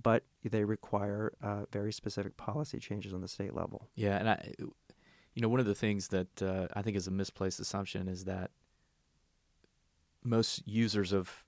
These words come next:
Speaker 2: of opioids are just using opioids, and that's certainly
Speaker 1: Right.
Speaker 2: not the, there's polysubstance use issues that people don't think about when they're,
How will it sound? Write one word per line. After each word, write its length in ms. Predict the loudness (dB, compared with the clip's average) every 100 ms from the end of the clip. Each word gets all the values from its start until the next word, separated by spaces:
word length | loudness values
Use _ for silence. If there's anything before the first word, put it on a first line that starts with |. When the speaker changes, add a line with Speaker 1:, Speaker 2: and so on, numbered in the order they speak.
| _ -4
Speaker 2:
of 280 | -4 -6 _ 2
opioids 760 | 4 4 2 2 0 -4 -12 -16 _ _
are 60 | -4
just 300 | 2 0 2
using 420 | 0 0 -2 -4 -2
opioids, 500 | -2 -2 -6 -4 -2
and 100 | -2
that's 200 | -2 -4
certainly 420 | 2 2 4 0
Speaker 1:
Right. 100 | 0
Speaker 2:
not 260 | -2 -4 -4
the, 80 |
there's 280 | -2 -2 -2
polysubstance 800 | 0 4 4 2 -2 -2 -6 -4
use 240 | -4 -4 -4
issues 600 | -4 -4 -2 -4 -4 -10 -16 _ _ _ -20 _ -2
that 240 | 0 -2 _ _ _ _ _ _ _
people 240 | 0 2 2
don't 200 | 0 0
think 240 | 0 0
about 420 | 0 0 -2 -4
when 180 | -4 -2
they're, 240 | -2 -4